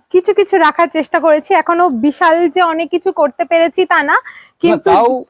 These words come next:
Speaker 2: এই ছোট্ট ছাদের মধ্যে তোমার ছাদে তো কোথাও ফাঁকা নেই,
Speaker 1: না।
Speaker 2: পুরোটাই গাছে গাছ হয়ে গেছে।
Speaker 1: হ্যাঁ, যতটুকু পেরেছি করেছি। গাছ খুব শখের, খুব যত্ন, মানে, ভালো লাগে করতে।
Speaker 2: এটা হোয়াইট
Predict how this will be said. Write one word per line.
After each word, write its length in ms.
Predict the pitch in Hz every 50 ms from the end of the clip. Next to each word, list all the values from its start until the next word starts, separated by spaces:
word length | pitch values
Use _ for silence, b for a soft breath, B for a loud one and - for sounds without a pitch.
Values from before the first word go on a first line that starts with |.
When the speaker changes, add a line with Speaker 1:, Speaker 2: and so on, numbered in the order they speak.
| _
Speaker 2:
এই 180 | - 170 208 196
ছোট্ট 300 | - - 170 170 - 233
ছাদের 340 | 226 - 139 151 165 196 214
মধ্যে 300 | 226 240 208 196 208 208
তোমার 220 | 190 180 202 208
ছাদে 160 | - - 175 185
তো 60 | 208
কোথাও 180 | 196 214 220 190 - -
ফাঁকা 200 | - 185 220 220
নেই, 160 | 165 117 98 101 - _ _ _ _ 285
Speaker 1:
না। 120 | 302 320 294
Speaker 2:
পুরোটাই 260 | 226 240 240 247 233
গাছে 200 | 220 190 196 202
গাছ 140 | 185 160 131
হয়ে 140 | 139 131 117
গেছে। 260 | 113 107 95 104 92 -
Speaker 1:
হ্যাঁ, 340 | - 262 240 220 208 214 226
যতটুকু 580 | 214 254 277 277 269 339 330 277 349 269 339 330
পেরেছি 440 | - 294 269 269 294 302 - - 359
করেছি। 420 | - 285 269 285 294 - - 349 302
গাছ 340 | 233 233 233 254 - -
খুব 180 | - - 330 311 -
শখের, 440 | - - 247 240 - 320 339 359 359 - 370 B B B B B
খুব 180 | - 349 320
যত্ন, 400 | 254 254 269 262 262 _ - 311 320 330 330 339 320 285 - - - 254 254
মানে, 220 | 269 277 277 294
ভালো 300 | 262 240 269 262 294 320
লাগে 260 | 330 320 302 269 320
করতে। 420 | 294 - 285 269 - _ 302 302 320 - b b b b b _ _ _ _ _ _ _ - - _ _ _ _ _ _ _ _ _ _ _ _ _ _ _ _ _ _ _ _ - - - - - - - - - - - - - - - - -
Speaker 2:
এটা 120 | 160 185 156
হোয়াইট 200 | 143 190 208